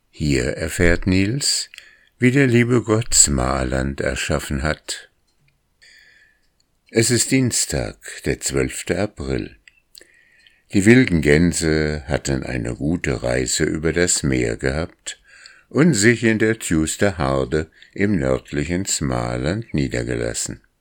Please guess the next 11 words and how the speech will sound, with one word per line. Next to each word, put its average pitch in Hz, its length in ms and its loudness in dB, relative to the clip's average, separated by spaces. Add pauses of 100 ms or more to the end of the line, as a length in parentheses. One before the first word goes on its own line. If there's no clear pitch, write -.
(1300)
Diese 135 360 4
Harde 80 480 4
sah 87 220 4
so 127 260 4
aus, 80 600 2
als 107 320 0
könne 107 300 2
sie 110 160 -2
sich 104 300 -4
nicht - 320 -4
entschließen, 80 960 -4